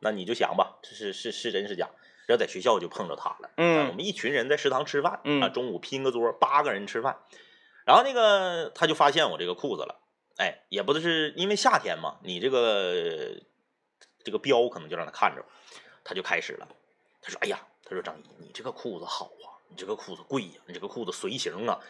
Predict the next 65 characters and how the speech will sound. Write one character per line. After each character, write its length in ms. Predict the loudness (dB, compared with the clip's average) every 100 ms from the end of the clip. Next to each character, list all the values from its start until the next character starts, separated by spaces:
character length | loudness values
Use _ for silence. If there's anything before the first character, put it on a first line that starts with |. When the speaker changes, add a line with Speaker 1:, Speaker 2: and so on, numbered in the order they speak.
| -20
Speaker 1:
你 80 | -10
这 80 | -6
个 80 | -6
裤 180 | -4 -4
子 80 |
还 80 | 0
有 100 | 0 0
弹 260 | -2 -2
力 180 | -2 -4
呀， 140 | -6 -8 -16
你 80 | -10
这 60 | -2
个 80 | 0
裤 120 | 0
子 80 | 2
穿 180 | 2
上 80 | 2
显 240 | 0 -2 4
瘦 260 | 6 6 4
啊， 100 | -2 -8
你 80 | 0
这 60 | 0
个 60 |
裤 180 | 2 0
子 60 | 2
穿 100 | 2
上 100 | 2
一 80 | 0
定 120 | 0
舒 240 | 2 2
服 140 | 6 4
啊。” 80 | 4 -2
就 120 | 0
是 100 | 0
给 140 | 0
你 100 | -2
一 140 | -2 -2
顿 100 | 0
夸。 340 | 2 2 0 2
Speaker 2:
嗯。 300 | 4 4 2
Speaker 1:
说 80 | -2
：“哎， 60 |
你 100 | -6
太 140 | 4 6
有 100 | 6
品 240 | 2 0
位 140 | 4 4
了 180 | 0 -4
啊， 160 | -4
这 140 | -4 -4
个， 120 | -4
你 120 | -4
这 120 | -6
个 260 | -4 -2 -2
穿， 340 | -2 0 0
穿 240 | -2 -6 -4
这 80 | -2
个， 320 | -2 0 -2 -6 -4
这 100 | 0
个 60 | 0
牌 240 | 0 -2
子 160 | -2 -2
牛 140 | 0
仔 100 | 0
裤。” 300 | 4 4 2